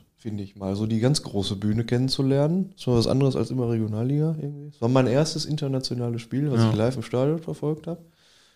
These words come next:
Speaker 1: Äh, die Stimmung da von der Budapester, wie hießen die, Monsters?
Speaker 2: Boah, ich glaub, das waren noch Monsters.
Speaker 1: Ja, der ein oder andere, der da so im Stadion verteilt saß, der
Speaker 2: <laughs> Das
Speaker 1: ja.
Speaker 2: war wirklich ein Monster.
Speaker 1: Da war dunkel, wenn der vor dir steht, das ist so.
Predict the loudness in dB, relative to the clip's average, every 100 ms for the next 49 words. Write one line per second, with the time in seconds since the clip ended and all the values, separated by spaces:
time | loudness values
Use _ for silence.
0 | _ _ 2 4 6 6 4 0 -2 2
1 | 2 4 4 4 0 -2 -2 -2 -2 -4
2 | -8 -20 -4 0 2 0 -2 -2 2 2
3 | 2 0 -2 0 0 0 0 -2 0 -2
4 | -2 -14 _ -8 -8 -6 -2 -2 -2 2
5 | 4 6 8 10 10 12 12 12 10 4
6 | 4 4 6 6 8 8 8 8 8 8
7 | 8 8 10 8 8 2 4 6 8 8
8 | 8 10 8 10 8 8 6 2 2 -4
9 | -10 -10 -12 -12 0 4 10 12 12 10
10 | 8 8 6 6 6 4 0 -14 -4 2
11 | 4 6 6 8 8 10 8 8 8 6
12 | 4 4 4 4 0 -4 -2 0 2